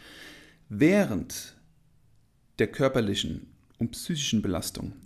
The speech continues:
reichert sich das Cortisol im Körper an und erhöht primär den Blutzuckerspiegel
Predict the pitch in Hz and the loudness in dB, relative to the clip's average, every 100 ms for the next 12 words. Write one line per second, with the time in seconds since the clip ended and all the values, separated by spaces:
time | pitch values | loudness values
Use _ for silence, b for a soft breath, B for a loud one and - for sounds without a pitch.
0 | - 104 110 143 156 - 123 - - - | -14 -6 -4 -2 -4 -4 -4 -4 -6 -6
1 | 101 - 110 101 - - - - - - | -6 -4 -4 -6 -8 -10 -10 -12 -16 -20
2 | _ _ _ _ _ _ _ _ _ _ | _ _ _ _ _ _ _ _ _ _
3 | _ _ b b b - 117 214 - - | _ _ b b b 2 4 4 0 -12
4 | - _ b b b - 101 107 143 - | -18 _ b b b -8 -2 0 -2 -4
5 | 107 104 - - 147 185 202 - - - | -2 0 0 -2 -4 -4 -6 -4 -6 -6
6 | - - - | -8 -8 -12